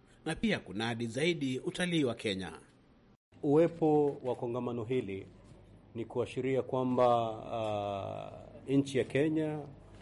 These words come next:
Speaker 2: ah, hususan kanda ya pwani ya Kenya, ni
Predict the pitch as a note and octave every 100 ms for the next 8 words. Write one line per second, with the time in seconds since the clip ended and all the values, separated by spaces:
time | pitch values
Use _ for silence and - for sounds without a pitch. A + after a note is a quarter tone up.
0 | - - A#2+ A#2 A2 G#2+ A#2 - C#3 -
1 | B2 A#2+ - B2+ B2 A#2+ A#2 A2 - F#2
2 | A2 - B2 A#2+ A2+ G2 C3 B2+ G2+ F#2+
3 | - - - - - - A2+ A2 A2 A2